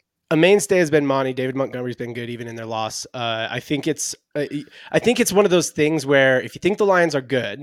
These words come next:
if they, they've played good all season, if you do, if you've wa-, put eyes on them and you think, "Yeah, they're pretty good," uh,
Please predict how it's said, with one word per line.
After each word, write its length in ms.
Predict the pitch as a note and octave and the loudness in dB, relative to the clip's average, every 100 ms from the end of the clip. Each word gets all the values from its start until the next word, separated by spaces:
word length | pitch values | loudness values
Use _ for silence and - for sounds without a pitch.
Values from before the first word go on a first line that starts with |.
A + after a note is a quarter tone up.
| - | -18
if 80 | - | -12
they, 160 | A#2+ B2 | -10 -8
they've 200 | A#2+ A#2 | -8 -10
played 220 | - E3 E3 | -2 0 4
good 140 | F3 | 6
all 100 | D#3 | 4
season, 400 | - B2+ B2 B2 | 4 -4 -4 -6
if 140 | A2+ | -6
you 80 | A#2+ | -4
do, 260 | C3 C#3+ C3+ | 0 0 0
if 120 | A#2 A2+ | -6 -12
you've 140 | A2 | -14
wa-, 280 | A#2+ C3 D3+ | -2 0 2
put 200 | - D3 | 2 4
eyes 220 | C#3+ B2+ | 4 2
on 100 | C3 | 0
them 120 | C3 | -2
and 60 | B2 | -4
you 60 | |
think, 240 | A2+ A#2 - | -6 -8 -6
"Yeah, 120 | D3 | -4
they're 100 | B2 | -4
pretty 180 | - B2 | -4 -6
good," 340 | A2+ A#2 G#2+ _ _ _ _ _ _ _ _ C#3+ | -4 -6 -8 _ _ _ _ _ _ _ _ 2
uh, 460 | C3 B2 A#2 A2+ | 4 2 0 -4